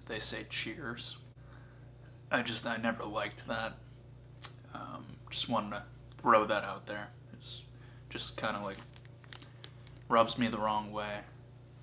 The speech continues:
Gives me a bit of a cringe, if you will. Okay, so, continuing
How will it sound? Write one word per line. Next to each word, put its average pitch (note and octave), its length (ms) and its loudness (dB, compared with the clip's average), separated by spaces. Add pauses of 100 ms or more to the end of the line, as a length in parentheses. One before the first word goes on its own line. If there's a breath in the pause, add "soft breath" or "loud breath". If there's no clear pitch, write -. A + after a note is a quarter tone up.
(520 loud breath)
Gives A2 200 -2
me A2+ 140 2
a G#2+ 40 2
bit A2 160 2
of A2 120 2
a A2+ 40 0
cringe, A2+ 600 2
if G#2+ 160 -6
you G#2+ 100 -6
will. G#2+ 200 -2 (380 loud breath)
Okay, A2+ 360 0
so, A2+ 460 8 (1900)
continuing C#3 880 4